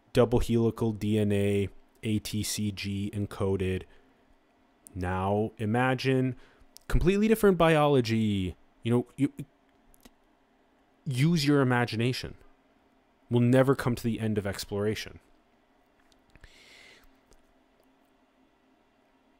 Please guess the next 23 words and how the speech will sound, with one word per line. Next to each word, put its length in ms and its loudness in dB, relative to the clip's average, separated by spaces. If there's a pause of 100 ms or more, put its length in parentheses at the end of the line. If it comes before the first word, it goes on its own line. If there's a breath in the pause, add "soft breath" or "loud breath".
(240)
And 140 2
this 160 2
is 80 -4
pretty 320 0
important 600 2
as 160 -2
well, 240 4
given 500 -4
everything 360 -4
that's 200 -6
happening 380 -4
with 120 -6
Neo 300 0
Advaita 460 -2
right 200 -2
now, 300 -6 (560 loud breath)
is 200 2
that 340 2 (440 loud breath)
anger 400 4
dissolves 680 4
upon 400 4
truth 400 0
realization. 880 -4